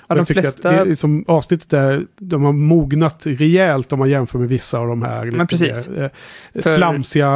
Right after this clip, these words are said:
Speaker 1: avsnitten mitt i säsongen.
Speaker 2: De flamsiga avsnitten är ju också egentligen väldigt, eh,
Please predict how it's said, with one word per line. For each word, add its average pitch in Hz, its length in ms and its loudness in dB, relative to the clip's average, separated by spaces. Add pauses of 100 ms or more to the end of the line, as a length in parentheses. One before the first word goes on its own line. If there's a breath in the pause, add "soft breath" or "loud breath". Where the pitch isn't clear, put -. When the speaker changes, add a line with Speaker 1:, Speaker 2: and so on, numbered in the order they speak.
(120)
Speaker 1:
avsnitten 143 540 0
mitt 170 240 0
i 147 40 2
säsongen. 156 600 -6
Speaker 2:
De 170 140 2
flamsiga 170 400 0
avsnitten 151 400 -2
är 151 100 2
ju 147 120 2
också - 400 -2
egentligen 143 480 -2
väldigt, 135 680 -6 (300)
eh, - 520 -8